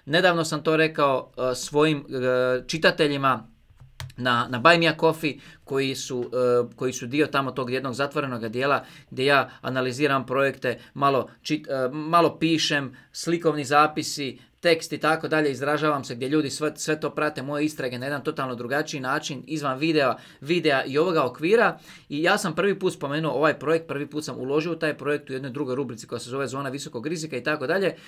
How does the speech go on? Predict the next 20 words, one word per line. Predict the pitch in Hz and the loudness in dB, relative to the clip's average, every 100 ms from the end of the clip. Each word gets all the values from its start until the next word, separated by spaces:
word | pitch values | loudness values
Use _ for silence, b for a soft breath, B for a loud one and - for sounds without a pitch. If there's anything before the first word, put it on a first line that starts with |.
| B B | B B
Prvi | 175 208 196 | 2 2 2
put | 190 190 | -2 0
sad | 180 | 4
ovdje | 160 170 160 | 6 6 6
javno | 165 147 120 | 6 6 4
govorim | 113 120 127 113 101 B - | 2 2 2 0 -6 B -10
za, | 117 117 110 | 0 0 0
za | 120 | 0
ovaj | 139 151 - | 4 4 2
projekt | 131 160 165 - | 2 4 4 0
i | 147 | -2
moram | 147 170 156 | 2 2 2
naglasiti, | 123 135 147 - 120 | 2 0 0 -4 -10
nije | 135 147 | -2 -2
apsolutno | - 165 160 143 139 127 101 - | 0 -2 -2 -6 -6 -8 -12 -4
nikakva | 165 170 156 139 | 0 0 0 -4
suradnja, | - 127 131 131 110 B - | -6 -4 -4 -6 -12 B -4
nikakva | 165 175 156 147 | 0 0 0 0
plaćena | 156 147 143 131 135 | 2 0 0 -4 -4
objava, | 135 123 113 | -2 -2 -4